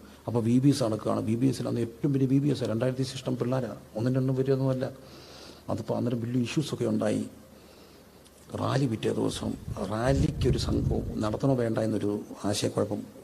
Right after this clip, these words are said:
രണ്ടായിരം പിള്ളേരുണ്ട്. ഇച്ചിരി അങ്ങനെ ഒരു, ആ, വളരെ ഹെക്റ്റിക്കായിട്ട് കടന്നു പോവുകയാണ്. ഇതിനിടയ്ക്കാണ് അമ്മയുടെ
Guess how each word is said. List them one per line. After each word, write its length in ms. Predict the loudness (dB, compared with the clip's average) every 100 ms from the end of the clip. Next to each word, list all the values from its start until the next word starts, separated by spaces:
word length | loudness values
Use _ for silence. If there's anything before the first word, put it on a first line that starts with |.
| -20 -20 -12 -8
രണ്ടായിരം 380 | -4 0 0
പിള്ളേരുണ്ട്. 460 | 0 0 2 2 0 -2 -6 -20 -20 -20 -20 -20 -20 -20 -20 -20 -20 -20 -20 -16
ഇച്ചിരി 420 | -2 2 2 0 -6 -6
അങ്ങനെ 260 | 2 4 4
ഒരു, 220 | 4 0 -2
ആ, 260 | -4 -4 -2
വളരെ 500 | 0 2 4 2 -2 -4
ഹെക്റ്റിക്കായിട്ട് 520 | -2 -2 -2 -4 -2
കടന്നു 260 | -2 0
പോവുകയാണ്. 380 | -2 -4 -6 -10 0
ഇതിനിടയ്ക്കാണ് 540 | 2 2 0 -2 -2
അമ്മയുടെ 360 | -2 -2 -2